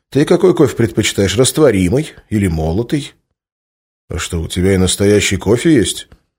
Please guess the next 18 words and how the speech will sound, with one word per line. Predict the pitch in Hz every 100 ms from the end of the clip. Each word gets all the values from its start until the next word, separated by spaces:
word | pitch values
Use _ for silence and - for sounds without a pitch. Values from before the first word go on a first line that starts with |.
| _
«Да, | 95 101 113 156
могу | 170 123
сварить». | - 104 101 127 - - _ _ _ _ -
«Тогда | 139 120 117
настоящий, | 139 - 143 107 98 147
конечно». | 151 139 85 - - _ _ _ _ _ _ _ _ _ _ _ _ -
Когда | 95 101 143
дымящийся | 135 135 - 120 123
ароматный | 120 120 123 113 113
напиток | 110 120 113 98
был | 101 98
разлит | 95 87 101 104
из | 90
большой | 90 85 92
турки | 82 101 85 87
по | 82 82
двум | 80 62
чашкам, | - 117 135 139 123